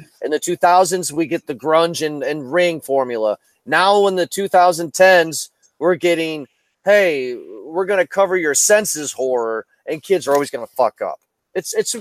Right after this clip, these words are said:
it's just becoming a pattern. It's becoming annoying to me. It's becoming frustrating to me that they are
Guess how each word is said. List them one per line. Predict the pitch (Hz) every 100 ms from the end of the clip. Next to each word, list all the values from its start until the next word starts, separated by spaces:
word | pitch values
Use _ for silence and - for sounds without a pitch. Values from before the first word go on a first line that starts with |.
| -
it's | 220 -
just | 233
becoming | 233 190 202 190 185 170 165 -
a | 156
pattern. | - 240 269 120 101
It's | 107
becoming | - - 165 165
annoying | 156 175 220 135 104
to | 101
me. | 95
It's | 101 127
becoming | 147 170 131
frustrating | - 294 - 143 110 98 92
to | 104
me | 92 90 _ _ _ _ _
that | 156 - _
they | 160 165
are | 160 151 151